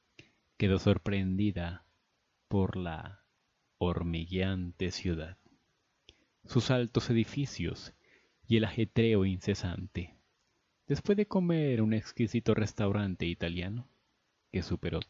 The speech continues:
todas las expectativas gastronómicas de la joven, pasearon un poco más por Broadway, dejándose iluminar por los grandes y coloridos carteles antes de dirigirse al teatro.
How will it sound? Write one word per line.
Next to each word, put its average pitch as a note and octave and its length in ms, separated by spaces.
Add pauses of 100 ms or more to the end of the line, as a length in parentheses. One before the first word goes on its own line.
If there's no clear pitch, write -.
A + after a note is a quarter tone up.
todas G3+ 220
las G#3+ 120
expectativas C3+ 920
gastronómicas G#2+ 840
de F#2 80
la - 80
joven, A2+ 380 (840)
pasearon G#2+ 460
un C3+ 120
poco B2 360
más A2 240
por F#2+ 240
Broadway, F#2 580 (840)
dejándose A#2 720
iluminar B2+ 580
por F2+ 160
los E2+ 240
grandes F#2+ 640
y - 20
coloridos F#2 560
carteles F#2 720
antes G2 500
de F#2 100
dirigirse F#2+ 600
al F2 140
teatro. F#2 560